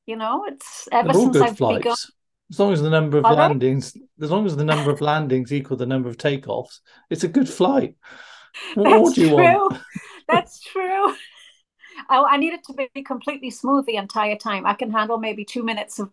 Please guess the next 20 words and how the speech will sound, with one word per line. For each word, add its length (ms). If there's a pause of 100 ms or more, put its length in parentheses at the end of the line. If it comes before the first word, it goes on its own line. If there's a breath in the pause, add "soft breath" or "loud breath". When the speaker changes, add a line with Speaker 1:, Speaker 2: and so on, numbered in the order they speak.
(220)
Speaker 1:
bumpiness. 720
<laughs> 20
No, 100
I'm 180
kidding. 420 (920 loud breath)
What's 340
next 360
for 140
me 380
is 280
I, 140 (100)
well, 140
I 20
made 220
a 60
couple 300
of 120
notes. 680 (340 loud breath)
Well, 260
you, 120